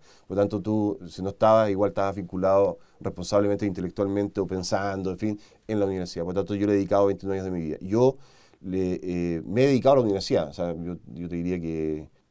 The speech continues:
y, y de hecho yo creo que a mí se me identifica más con la Universidad del Desarrollo que con mi, con mi vida profesional, digamos. Yo,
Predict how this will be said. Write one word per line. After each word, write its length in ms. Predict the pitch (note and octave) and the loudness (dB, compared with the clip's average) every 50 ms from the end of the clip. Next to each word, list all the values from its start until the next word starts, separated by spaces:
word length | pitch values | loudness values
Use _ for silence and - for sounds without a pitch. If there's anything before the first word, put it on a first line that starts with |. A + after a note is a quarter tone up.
| _ - - | _ -20 -18
y, 440 | - - - - - - - D#2 | -16 -16 -14 -14 -14 -12 -10 -8
y 100 | D#2+ D#2 | -6 -4
de 60 | E2+ F2+ | -4 -6
hecho 200 | F2 - F#2+ F2+ | -6 -4 -4 -2
yo 140 | F2 F2+ | -2 -2
creo 180 | E2+ F2 F2+ F2 | -2 -2 -4 -4
que 460 | E2 F2 E2+ E2+ D#2+ D#2+ D#2+ D#2 - _ _ - - G1+ G#1 - - - | -2 -2 -4 -2 -2 -4 -6 -8 -10 _ _ -20 -20 -20 -20 -20 -16 -10
a 60 | D2 F2+ | -6 -4
mí 120 | G2+ G#2+ | -4 -4
se 100 | A2 G#2+ | -2 -2
me 80 | G2 G2 | -4 -4
identifica 440 | F#2+ F2+ - F#2 F2+ G2+ F#2 G2+ | -4 -6 -8 -8 -8 -4 -4 -2
más 320 | F#2+ G2+ G#2 G2+ - - - - | 0 0 -2 -2 -6 -16 -14 -8
con 200 | - F#2+ F2+ F2 | -6 -4 -2 -2
la 80 | F2+ | -2
Universidad 340 | F2 E2+ F2 F2 E2+ - F#2+ | -2 -2 -4 -6 -6 -6 -6
del 80 | F#2+ F2+ | -8 -6
Desarrollo 460 | F2 F#2+ F2 F#2+ G2+ G#2 G#2 G#2+ G#2 | -4 -4 -2 0 0 0 0 -2 -2
que 100 | G2+ F2+ | -4 -4
con 240 | F2+ F2 F2 E2+ E2+ | -4 -4 -4 -4 -4
mi, 340 | E2+ E2+ E2+ E2 E2 D#2+ D2+ | -4 -4 -4 -4 -6 -8 -8
con 180 | - E2 E2 | -8 -8 -8
mi 100 | D#2+ E2 | -6 -6
vida 220 | E2 E2+ F#2 F#2 F2 | -4 -4 -4 -4 -4
profesional, 560 | D#2+ D#2+ D#2 D#2+ D#2 - F2 G2+ F#2 D#2+ C#2+ | -6 -10 -12 -12 -10 -8 -6 -4 -4 -6 -6
digamos. 400 | C#2+ B1+ C2 A#1+ A#1 B1 B1+ C2+ | -10 -12 -12 -14 -14 -16 -14 -10
Yo, 200 | D#2+ D#2+ D2+ | -10 -10 -10